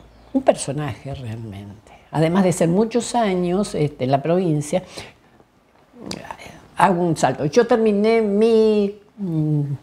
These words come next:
actividad, eh, en la provincia, dentro de lo que se llama el, eh, la Secretaría de Estado del copade, que es la de, eh, programación.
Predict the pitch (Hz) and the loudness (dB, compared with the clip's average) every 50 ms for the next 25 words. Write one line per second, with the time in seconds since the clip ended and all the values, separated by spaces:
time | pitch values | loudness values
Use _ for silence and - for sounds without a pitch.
0 | - _ _ _ _ _ _ _ _ _ _ _ _ _ _ _ - 170 180 - | -12 _ _ _ _ _ _ _ _ _ _ _ _ _ _ _ 0 0 0 2
1 | - 175 170 175 175 175 196 208 220 220 - - - _ _ _ - - - - | 0 0 0 2 4 6 4 4 4 0 -6 -10 -16 _ _ _ -20 -20 -20 -20
2 | _ _ _ _ 175 147 135 139 131 123 131 139 135 135 127 - - - - - | _ _ _ _ 0 2 2 2 2 2 0 -2 -4 -6 -8 -10 -14 -20 -20 -20
3 | - - - - - - - - _ _ _ _ _ - 226 233 220 202 214 208 | -20 -20 -20 -20 -20 -20 -20 -20 _ _ _ _ _ 4 4 6 4 4 2 2
4 | 196 196 190 170 156 - - 220 233 202 190 196 202 196 214 208 190 170 165 165 | 2 2 2 0 0 0 2 2 2 4 2 2 2 4 4 4 4 2 2 0
5 | 135 156 165 147 175 180 180 190 202 220 247 - - 165 180 190 202 208 202 - | 0 0 0 4 4 4 4 4 0 0 -2 -2 0 2 4 4 4 2 2 0
6 | 202 160 151 151 - - 151 156 160 156 147 - - 196 175 180 175 165 160 175 | 0 -2 -2 -2 -4 0 2 4 4 4 2 0 -2 -2 0 0 0 2 2 2
7 | 175 190 202 208 202 175 - - 202 208 208 196 190 180 - 156 147 - 160 135 | 2 4 4 4 4 0 2 2 2 4 4 4 2 2 0 -2 2 2 2 2
8 | 127 135 127 135 127 - - _ _ _ - _ _ - _ _ - 151 156 175 | 4 0 -2 -4 -8 -10 -14 _ _ _ -20 _ _ -20 _ _ 0 2 4 4
9 | 170 165 165 160 165 180 170 - - 165 156 151 - 165 156 156 156 156 147 147 | 4 4 4 4 2 0 -2 -4 -4 -4 -4 -4 0 0 2 4 4 4 2 2
10 | - - - 139 127 139 131 | 0 0 0 -2 -2 -2 -6